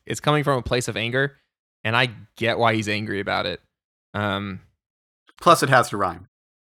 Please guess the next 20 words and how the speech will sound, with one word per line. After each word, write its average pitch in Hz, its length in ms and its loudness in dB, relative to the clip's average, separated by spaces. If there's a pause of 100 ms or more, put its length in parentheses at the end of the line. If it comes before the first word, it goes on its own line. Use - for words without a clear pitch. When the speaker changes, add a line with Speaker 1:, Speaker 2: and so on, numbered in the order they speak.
(160)
Speaker 1:
Yeah. 110 160 -4 (500)
Um, 117 500 2
but 139 380 6 (1200)
th-, 151 100 -4
there's 156 180 6
also, 147 520 6 (280)
you 120 120 -6
know, 117 180 -6 (1500)
there's 123 140 -2
also 127 240 4
a 120 100 2
scripture 139 440 0
that 113 160 -2
says 110 320 -2
we 113 100 -6
should - 180 -6
speak 110 260 -6
to 110 100 -6
each 107 100 -8
other 107 380 -2